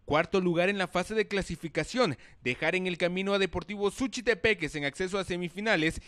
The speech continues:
y golear al líder Xelajú Mario Camposeco tres por cero en el partido de ida de las semifinales es prueba concreta de ello.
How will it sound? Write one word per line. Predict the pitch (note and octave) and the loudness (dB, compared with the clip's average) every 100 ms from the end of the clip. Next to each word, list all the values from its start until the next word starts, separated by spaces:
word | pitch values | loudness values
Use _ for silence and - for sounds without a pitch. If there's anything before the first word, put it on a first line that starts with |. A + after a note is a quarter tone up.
| - | -6
y | C#3 | -4
golear | C3 D#3+ F#3+ G3 - | 2 4 6 4 4
al | F3+ G3+ | 2 2
líder | A#3+ A3+ D3+ | 2 0 0
Xelajú | E3+ E3 E3 | -2 -4 -2
Mario | G3+ G#3 F#3+ | -2 0 0
Camposeco | F3 E3 G3+ G3+ F3+ | -2 -4 -2 -2 0
tres | A#3 | -2
por | - G#3+ | 0 -2
cero | - G#3 F#3 | 0 0 2
en | D3+ | 0
el | D3 | 0
partido | D#3 D3+ G#3 G#3 | -2 -2 -2 0
de | F#3+ | 0
ida | G3 F3 | 0 0
de | D3 | 0
las | C#3+ C#3+ | 0 -2
semifinales | D#3+ D#3 F#3+ F#3+ F3+ G#3+ - - - | -4 -6 -4 0 2 2 0 -10 -2
es | G3 G3 | -2 -2
prueba | - F#3+ G#3 C#3+ | -2 0 2 0
concreta | B2+ B2 C#3+ C#3+ | -2 -4 -2 0
de | A#2+ A#2+ | 2 4
ello. | D#3+ E3 C#3+ | 4 2 -2